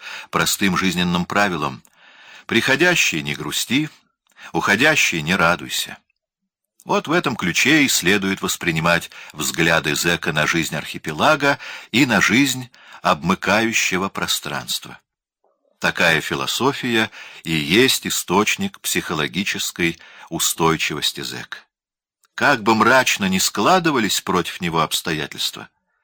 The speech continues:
он хмурит брови на своем грубом,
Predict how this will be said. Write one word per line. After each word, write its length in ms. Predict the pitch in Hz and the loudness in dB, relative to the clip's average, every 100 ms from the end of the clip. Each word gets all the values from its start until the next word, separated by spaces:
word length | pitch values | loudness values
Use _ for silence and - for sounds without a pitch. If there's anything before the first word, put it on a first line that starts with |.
| _ _ _ _ | _ _ _ _
он 200 | 180 214 | -2 -2
хмурит 480 | 190 90 110 101 82 | -2 0 2 2 0
брови 460 | 78 82 101 92 87 | 0 4 6 6 2
на 100 | 82 | -2
своем 400 | - 82 82 80 | -2 0 -2 -2
грубом, 540 | 82 87 90 82 73 | -2 -2 -2 -2 -4